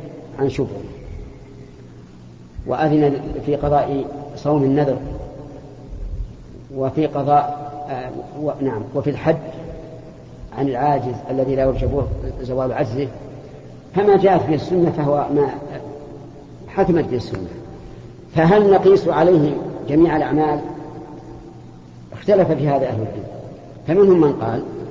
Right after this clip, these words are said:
"الأصل أن عمل الإنسان لمن؟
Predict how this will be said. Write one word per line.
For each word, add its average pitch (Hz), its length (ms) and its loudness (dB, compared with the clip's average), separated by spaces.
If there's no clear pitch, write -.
"الأصل 156 540 0
أن 147 160 6
عمل 160 280 4
الإنسان 147 420 0
لمن؟ 131 260 -2